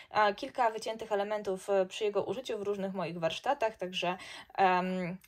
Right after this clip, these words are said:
powolutku się docieramy. To koło pod spodem też jest wycięte na ploterze, jedno i drugie zresztą. Mamy kompozycję na okładce z kwiatem, kwiatuszek to jest chyba któraś ze starszych kolekcji od Primy.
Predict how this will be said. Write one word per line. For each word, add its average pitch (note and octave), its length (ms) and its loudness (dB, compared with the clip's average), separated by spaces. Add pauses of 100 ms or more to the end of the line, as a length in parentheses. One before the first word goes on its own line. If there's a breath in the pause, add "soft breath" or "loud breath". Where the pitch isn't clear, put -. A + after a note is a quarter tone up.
powolutku D4 480 6
się B3+ 100 -4
docieramy. F3+ 580 0 (480 loud breath)
To D4+ 120 12
koło C#4+ 360 10
pod A3 180 -4
spodem G#3 360 0
też A3+ 140 -2
jest G#3 160 -2
wycięte G3 460 -4
na F3 240 0
ploterze, F3+ 400 -4
jedno F3+ 260 0
i D#3+ 80 -4
drugie A#3 280 -6
zresztą. G#3+ 360 -4
Mamy F#3+ 280 -2
kompozycję B3+ 520 -4
na G#3+ 140 0
okładce G3 560 -2
z F3+ 360 -4
kwiatem, D4+ 600 0
kwiatuszek F#3+ 380 -6
to G3+ 80 -4
jest F#3+ 120 -4
chyba F#3 180 -4
któraś F#3+ 320 0
ze F3 100 -4
starszych F#3 400 -4
kolekcji E3 500 -6
od - 140 -10
Primy. D4 460 0